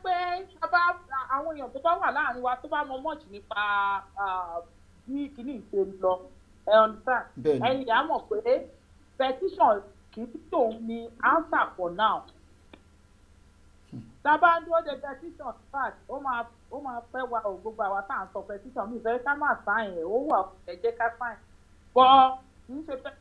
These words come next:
Speaker 1: petition ò lè jà fún wa. Ẹ má yẹ ká kanra wa. GoFundMe, ẹ, fẹ́, ẹ, ní paper,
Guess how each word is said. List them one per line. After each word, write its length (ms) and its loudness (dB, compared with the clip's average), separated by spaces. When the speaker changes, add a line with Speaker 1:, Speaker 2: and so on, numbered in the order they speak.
Speaker 1:
petition 400 -8
ò 80 0
lè 140 -8
jà 220 -4
fún 160 -12
wa. 140 0
Ẹ 120 -8
má 140 -6
yẹ 120 -2
ká 180 0
kanra 340 -2
wa. 180 -6
GoFundMe, 800 2
ẹ, 240 -4
fẹ́, 200 -12
ẹ, 220 0
ní 240 -10
paper, 480 0